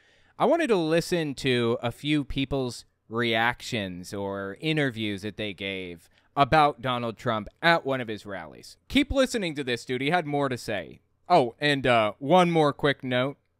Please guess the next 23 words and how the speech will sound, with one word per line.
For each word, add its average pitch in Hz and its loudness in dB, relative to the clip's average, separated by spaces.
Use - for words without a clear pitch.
This 131 -2
guy 135 4
on 139 2
the 120 -2
left, 117 0
the 147 -2
guy 123 2
that's 117 -4
interviewing 151 -2
him, 233 -4
I 117 -2
don't 117 -2
know 117 -2
if 107 -6
you 113 -6
guys 104 -4
knew 107 -6
this. 101 -8
It 101 -14
comes 147 -2
up 113 2
later, 101 -2
but 98 -4